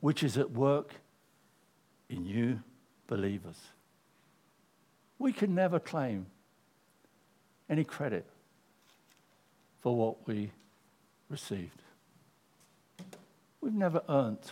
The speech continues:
what we receive. The growth that we see in one another's lives and we see in a chur-, in our church, we can never claim. It's not the pastors, ultimately. It's not us,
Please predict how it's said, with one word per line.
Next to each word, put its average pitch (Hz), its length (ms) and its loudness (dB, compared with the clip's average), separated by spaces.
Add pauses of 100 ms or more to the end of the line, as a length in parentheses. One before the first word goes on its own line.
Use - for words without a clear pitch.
what - 240 -4
we 104 260 -6 (580)
receive. 113 420 -10 (1000)
The 170 80 2
growth 214 480 8
that 185 80 6
we 160 160 4
see 180 420 6
in 147 100 2
one 156 160 2
another's 147 420 0
lives 123 400 2
and 117 120 0
we 110 80 0
see 143 260 -2
in 123 120 0
a 117 60 -4
chur-, 120 380 -4 (100)
in 120 80 -4
our 110 120 -2
church, - 380 -4 (760)
we 180 80 2
can 170 220 0
never 135 220 2
claim. 110 420 -6 (1300)
It's - 80 -8
not 147 120 2
the 151 60 -2
pastors, - 760 -4
ultimately. 117 540 -6 (1300)
It's 135 140 -4
not 143 140 2
us, - 480 -4